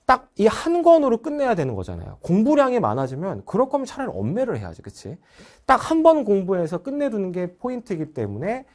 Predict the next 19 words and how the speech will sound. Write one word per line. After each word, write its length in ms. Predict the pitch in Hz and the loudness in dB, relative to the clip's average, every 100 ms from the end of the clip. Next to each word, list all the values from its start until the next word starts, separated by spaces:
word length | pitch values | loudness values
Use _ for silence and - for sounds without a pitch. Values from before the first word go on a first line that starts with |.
| _ _ | _ _
제가 280 | 165 156 156 | -4 -2 0
이 180 | 165 170 | -2 -6
책 260 | - 277 | -8 -8
하나에 220 | 254 214 | -6 -6
모든 360 | 165 127 247 247 | -4 -4 -4 -4
걸 140 | 208 | -4
다 100 | 170 | -4
담았다고 520 | 127 101 104 - 104 107 | -6 -8 -8 -8 -10 -8
보시면 400 | 101 - 107 101 | -8 -8 -10 -10
되겠고, 580 | 92 - - 185 247 - _ _ | -14 -16 -6 -2 -2 -6 _ _
이 160 | 175 208 | -8 -8
출제 340 | 240 - 233 | -8 -6 0
요소, 260 | 208 202 196 | 0 0 -4
저 140 | 135 | -6
출제 320 | - 185 185 | -8 -10 -6
요소, 220 | 151 156 | -6 -6
과거에서부터 680 | 170 117 127 156 151 131 - | -6 -4 -2 -2 -4 -8 -8
지금까지, 500 | 139 104 104 98 95 | -10 -8 -10 -10 -10
그리고 460 | - 143 147 247 | -8 -6 -2 -2